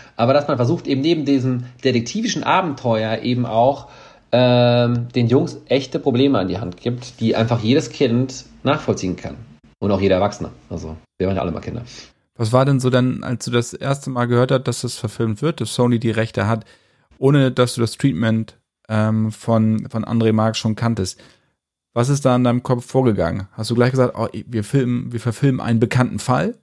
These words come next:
Speaker 2: Oder wusstest du gleich, dass eigentlich diese Grundkonstellation Transsilvanien, dass das schon mal klar war?
Speaker 1: Nee, wir hatten, also es war bei dem Gespräch, wurde nur gesagt, „Ich hab da was, lest das doch mal.“ Und da war nicht klar, was es ist. Und dann haben wir das relativ frisch, fromm gelesen, Angi für sich, ich für mich.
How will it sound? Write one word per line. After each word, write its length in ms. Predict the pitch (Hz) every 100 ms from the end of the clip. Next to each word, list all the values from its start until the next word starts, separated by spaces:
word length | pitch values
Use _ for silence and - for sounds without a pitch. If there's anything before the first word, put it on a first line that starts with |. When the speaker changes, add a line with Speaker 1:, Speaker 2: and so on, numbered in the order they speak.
| _
Speaker 2:
Oder 280 | - 135 127
wusstest 320 | 135 143 123 123
du 80 |
gleich, 320 | 113 113 127 -
dass 200 | 113 -
eigentlich 240 | 117 117
diese 240 | - 110
Grundkonstellation 1000 | 107 104 143 147 127 123 123 110 - 113 110
Transsilvanien, 560 | 110 104 107 110 120
dass 140 | 110 -
das 120 | 123
schon 140 | 117
mal 80 | 104
klar 320 | - 101 98
war? 140 | - 95 _ _ _ _ _ _ _ _ - _ -
Speaker 1:
Nee, 120 | 131
wir 140 | 156
hatten, 140 | 185 151
also 120 | 143
es 80 | 123
war 160 | 156 151
bei 220 | 139 147
dem 80 | 135
Gespräch, 500 | 135 - 147 190 190
wurde 140 | 156
nur 80 | 160
gesagt, 260 | 139 151 -
„Ich 140 | 120
hab 160 | 160 -
da 100 | 147
was, 140 | 127
lest 240 | 117 113 -
das 140 | 92
doch 140 | 95
mal.“ 140 | 98 90
Und 60 |
da 140 | 101 117
war 100 | 147
nicht 220 | 170 -
klar, 240 | 139 127
was 140 | 110 104
es 120 | 92
ist. 180 | 87 -
Und 80 | 101
dann 80 |
haben 100 | 127
wir 60 | 131
das 160 | 127 - - -
relativ 720 | 107 127 123 - 120 - - -
frisch, 400 | - 143 147 -
fromm 320 | - 120 113
gelesen, 540 | 104 120 202 208 214 208 - -
Angi 260 | 127 131
für 100 | 120
sich, 340 | 120 220 - -
ich 160 | 117 -
für 100 | 110
mich. 360 | 160 226 -